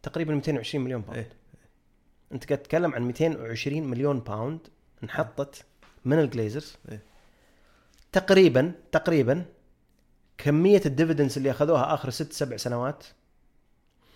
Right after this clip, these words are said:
Speaker 1: وكمية المبالغ اللي يستلمونها أصلًا من يونايتد طلعت قيمتهم وزيادة. والآن النادي يبي يباع بخمسة، ستة مليار. طبعًا ما يملكون حصة كاملة فيه، يملكون حوالي س-، سبعة وستين في المية.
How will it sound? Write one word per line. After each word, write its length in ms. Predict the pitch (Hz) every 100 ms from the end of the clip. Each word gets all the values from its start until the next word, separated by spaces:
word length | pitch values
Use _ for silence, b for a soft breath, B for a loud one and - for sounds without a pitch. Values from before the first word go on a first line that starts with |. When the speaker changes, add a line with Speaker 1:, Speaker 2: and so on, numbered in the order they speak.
| b b
Speaker 1:
وكمية 480 | 131 - 139 156 190 170
المبالغ 420 | 139 139 160 127
اللي 120 | 135
يستلمونها 520 | 135 - 135 156 127
أصلًا 180 | 151 143
من 140 | 123 127
يونايتد 420 | 123 120 147 - _
طلعت 300 | - 147 -
قيمتهم 400 | - 139 143 120
وزيادة. 380 | 110 104 101 - - _ _ _ _ _ _ _ _ _ _ -
والآن 400 | 127 147 170 175
النادي 460 | 165 151 165 165 170
يبي 160 | 151 151
يباع 220 | 151 156
بخمسة، 380 | 143 156 151 151
ستة 240 | - 160
مليار. 300 | 160 127 - _ - _ _ _ _ _ _ _ _
طبعًا 180 | 160 135
ما 180 | 156 185
يملكون 320 | 165 139 135
حصة 260 | - - 110
كاملة 280 | 120 110
فيه، 340 | 101 160 151 151 - -
يملكون 200 | 113 110
حوالي 200 | 117 110
س-، 180 | - -
سبعة 180 | - 117
وستين 280 | - 123
في 80 | 104
المية. 460 | 113 170 165 139